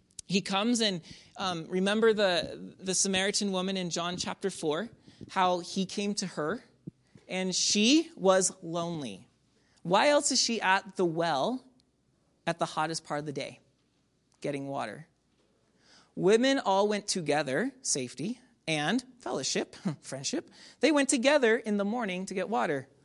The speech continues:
Why is she at the well alone in the hot of the day? Because she's not allowed to go with the other women in the morning. She's a loner. She's an outcast. What does Jesus do? He takes his priestly role and he comes to her.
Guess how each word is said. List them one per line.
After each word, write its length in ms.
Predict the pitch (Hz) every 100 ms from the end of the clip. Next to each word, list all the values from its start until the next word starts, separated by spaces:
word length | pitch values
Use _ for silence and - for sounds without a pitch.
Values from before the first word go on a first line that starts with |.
| -
Why 260 | 147 180
is 180 | 202 165
she 540 | - - 220 139 185 208 _
at 160 | - 160
the 80 | 170
well 240 | 156 151
alone 560 | 147 180 175 135 190 190 -
in 100 | 165
the 80 | 143
hot 180 | 139
of 60 | 123
the 80 | 131
day? 360 | 170 - - _ _ _ _ _ _ _ _ -
Because 240 | 165 165
she's 160 | - 180
not 140 | 190
allowed 240 | 143 127 190
to 80 |
go 120 | 156 131
with 100 | 127
the 140 | 123
other 200 | 131 127
women 340 | 123 117 117
in 100 | 123
the 60 | 123
morning. 420 | 113 117 135 208 208 -
She's 200 | 190 165
a 60 |
loner. 500 | 127 131 156 123 - - _
She's 240 | - 170 156
an 80 | -
outcast. 640 | 147 - - - - - _ _ _ -
What 100 | 214
does 160 | 180
Jesus 400 | 170 190 196 165
do? 240 | 135 117 117 _ _ _ _ _ _ _ _ _ _ _ _
He 120 | 190
takes 280 | 220 233 -
his 140 | 190
priestly 600 | - - 208 196 - 202
role 440 | 160 180 147 139 -
and 100 | 165
he 60 | 165
comes 340 | - 170 -
to 180 | - 185
her. 280 | 147 135